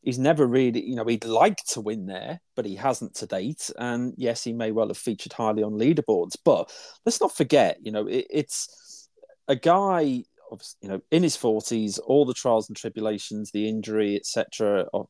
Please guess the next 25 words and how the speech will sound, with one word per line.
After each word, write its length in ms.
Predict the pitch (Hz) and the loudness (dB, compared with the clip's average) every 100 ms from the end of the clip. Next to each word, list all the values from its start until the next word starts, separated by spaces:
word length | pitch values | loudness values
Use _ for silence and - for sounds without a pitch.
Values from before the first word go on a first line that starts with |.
| - | -10
after 240 | 98 - | -12 -8
the 80 | 107 | -4
bad 240 | 107 110 - | 0 0 2
crash, 340 | 120 127 - | 0 2 0
which 200 | - - | -6 2
obviously 420 | 123 110 - 107 | 2 2 0 0
was 320 | 101 101 95 - - _ - | 2 2 0 -4 -12 _ -10
at 160 | 107 - | -8 -6
this 300 | 104 110 - | -2 0 0
event. 480 | 95 98 143 - - - - _ - | -2 -2 -2 -4 -10 -10 -20 _ -4
Um, 600 | 113 117 113 117 120 120 _ _ - | 4 6 4 2 -10 -12 _ _ 0
but 100 | 151 | 0
he's 140 | 160 | 0
come 240 | - 160 | -2 -4
back, 440 | 147 247 - - - - | -2 -4 -8 -14 -20 -8
and 360 | 139 143 143 - | -6 -4 -6 -4
I, 140 | 143 - | -4 0
I 100 | 180 | 0
think 320 | 311 - 285 196 | 0 0 -2 -2
a 60 | |
one 320 | 156 165 170 | 2 2 4
under 500 | 160 156 143 127 110 110 | 2 -2 2 2 2 -2
tied 380 | - 139 131 123 | -4 -2 -2 -2
forty-fifth 840 | - 135 117 - 117 120 101 - - | -4 -4 -4 -6 -4 -2 -2 -4 -4
was 240 | 120 113 | 0 0